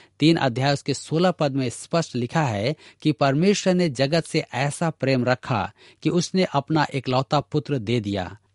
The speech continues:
ताकि जो कोई उस पर विश्वास करे वह नाश ना हो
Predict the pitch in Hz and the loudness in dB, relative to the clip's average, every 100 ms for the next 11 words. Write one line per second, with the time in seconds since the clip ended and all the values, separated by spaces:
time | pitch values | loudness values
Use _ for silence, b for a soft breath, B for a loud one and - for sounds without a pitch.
0 | _ _ _ - 151 165 196 160 - 190 | _ _ _ 4 4 4 2 -2 2 2
1 | 208 202 190 156 - 160 127 113 - 143 | 4 2 0 -2 -2 0 0 -2 0 2
2 | 170 - 151 151 165 127 120 107 123 151 | 2 2 0 2 0 0 0 2 4 4
3 | - 123 117 147 | 2 -2 0 0